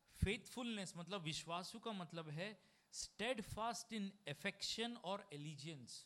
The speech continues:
Steadfast in affection, affection मतलब कि वो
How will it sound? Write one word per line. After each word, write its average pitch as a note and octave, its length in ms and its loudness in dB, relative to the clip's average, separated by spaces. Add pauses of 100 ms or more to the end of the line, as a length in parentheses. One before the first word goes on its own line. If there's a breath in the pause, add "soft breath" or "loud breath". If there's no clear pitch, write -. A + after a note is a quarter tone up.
(1400 soft breath)
Steadfast G#3 840 0
in G#3 140 0 (120)
affection, F3+ 520 -2
affection G3 500 -4
मतलब A3 460 -4 (640 soft breath)
कि B3 340 -8 (360 soft breath)
वो G#3+ 600 -2